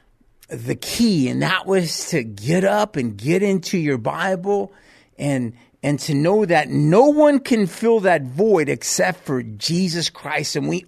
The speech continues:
all have that. That was amazing when, when he mentioned that, that that void can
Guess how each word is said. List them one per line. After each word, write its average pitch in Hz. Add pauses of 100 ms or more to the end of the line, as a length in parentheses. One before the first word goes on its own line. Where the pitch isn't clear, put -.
all 269
have 214
that. 139 (160)
That 240
was 190
amazing 190 (460)
when, 147
when 151
he 143
mentioned 202
that, 190
that 147
that 143
void 190
can 170